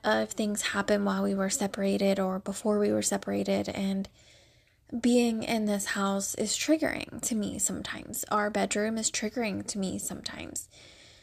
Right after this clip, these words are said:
So having walked in on another woman and, um, and things like that, and, and having to come in after I had not lived here for a while and then clean,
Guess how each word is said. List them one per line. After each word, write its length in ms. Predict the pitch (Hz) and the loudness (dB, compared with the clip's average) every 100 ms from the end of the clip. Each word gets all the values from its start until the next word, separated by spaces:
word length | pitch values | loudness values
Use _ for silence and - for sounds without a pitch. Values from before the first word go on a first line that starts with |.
| _ _ - | _ _ -2
So 640 | - 226 226 208 208 196 - | 4 4 6 4 2 0 -2
having 380 | 220 214 208 202 | -2 0 0 0
walked 340 | 190 196 - | 0 -2 0
in 260 | 196 202 208 | 2 2 0
on 140 | 202 | 0
another 340 | 196 185 185 | 2 2 2
woman 560 | 190 180 180 190 202 - - | 2 2 0 0 -2 -4 -2
and, 580 | 202 190 190 190 196 - _ _ - - _ _ - | 0 2 0 -4 -6 -10 _ _ -20 -20 _ _ -4
um, 560 | 208 196 185 190 190 208 - _ _ _ _ - | 0 0 0 -2 -6 -10 -16 _ _ _ _ 2
and 100 | 254 | 4
things 240 | 220 214 208 | 6 4 4
like 140 | 202 | 4
that, 320 | 196 190 202 | 4 4 4
and, 220 | 202 196 - | 2 -2 0
and 140 | 190 | -2
having 320 | 202 202 202 196 | 0 0 0 0
to 80 | 190 | -4
come 240 | - 196 | -2 0
in 280 | 190 196 196 | 2 0 -2
after 360 | 190 185 - | -2 -4 -2
I 100 | 202 | -2
had 220 | 202 180 196 | -2 -2 -2
not 200 | 185 208 | 2 4
lived 200 | 214 - | 4 4
here 160 | 208 | 0
for 140 | 202 202 | 2 4
a 60 | |
while 320 | 190 190 196 | 6 4 4
and 160 | 190 196 | 2 0
then 160 | 180 180 | -2 -4
clean, 560 | - 214 202 220 285 | -4 -2 0 0 -2